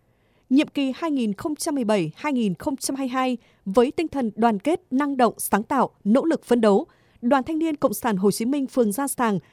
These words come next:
đã bám sát các mục tiêu, nhiệm vụ và định hướng của đoàn cấp trên, sự lãnh đạo chỉ đạo của cấp ủy, chính quyền địa phương,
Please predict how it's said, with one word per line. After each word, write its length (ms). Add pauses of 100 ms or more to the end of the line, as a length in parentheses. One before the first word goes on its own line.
(120)
đã 160
bám 200
sát 340
các 120
mục 180
tiêu, 200
nhiệm 200
vụ 300
và 160
định 180
hướng 240
của 140
đoàn 200
cấp 160
trên, 260 (420)
sự 180
lãnh 200
đạo 180
chỉ 200
đạo 200
của 180
cấp 140
ủy, 280
chính 180
quyền 180
địa 120
phương, 280